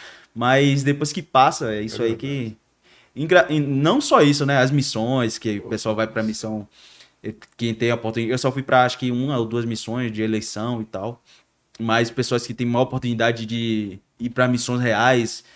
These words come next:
Speaker 1: ir pra lá pra, no Rio tem muita missão real, né? A galera do, do
Speaker 2: Muito.
Speaker 1: paraquedista vai pra, inclusive, tem a tropa aeromóvel que tá nos Estados Unidos agora. A tropa da Brigada de Infantaria Leve Aeromóvel tá fazendo um exercício conjunto lá com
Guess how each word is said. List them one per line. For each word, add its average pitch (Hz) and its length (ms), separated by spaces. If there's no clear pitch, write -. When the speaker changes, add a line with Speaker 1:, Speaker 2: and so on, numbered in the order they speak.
Speaker 1:
ir 107 120
pra 110 200
lá 110 140
pra, 104 800
no 117 80
Rio 123 180
tem 120 140
muita 117 240
missão 107 260
real, 107 280
né? 120 160
A - 80
galera 101 320
do, 98 240
do 95 80
Speaker 2:
Muito. 98 80
Speaker 1:
paraquedista 110 540
vai 113 160
pra, 104 480
inclusive, 120 440
tem 117 100
a 117 60
tropa 120 300
aeromóvel 113 600
que - 80
tá 110 140
nos 110 100
Estados 113 240
Unidos 110 280
agora. 107 440
A 90 100
tropa 104 280
da 104 120
Brigada 104 320
de - 60
Infantaria 104 420
Leve 104 200
Aeromóvel 107 540
tá 107 160
fazendo 107 260
um 107 60
exercício 107 400
conjunto 110 460
lá 104 120
com 101 280